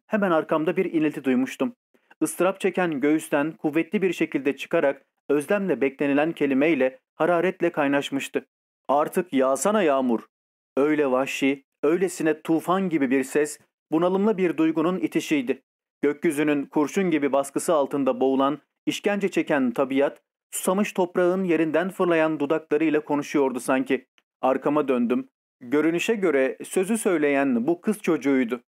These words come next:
Çünkü solgun ve ince salınan dudakları ölesiye susuzluktan açılmıştı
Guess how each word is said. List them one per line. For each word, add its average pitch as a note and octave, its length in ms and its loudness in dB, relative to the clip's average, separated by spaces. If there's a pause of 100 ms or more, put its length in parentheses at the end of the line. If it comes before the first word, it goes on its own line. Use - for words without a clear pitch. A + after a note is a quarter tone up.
(260)
Çünkü F#3 500 0
solgun F3+ 520 0
ve F3 120 0
ince D#3+ 280 -2
salınan E3 480 0
dudakları D3+ 720 0
ölesiye D3+ 500 2
susuzluktan D3+ 640 -4
açılmıştı C#3 720 0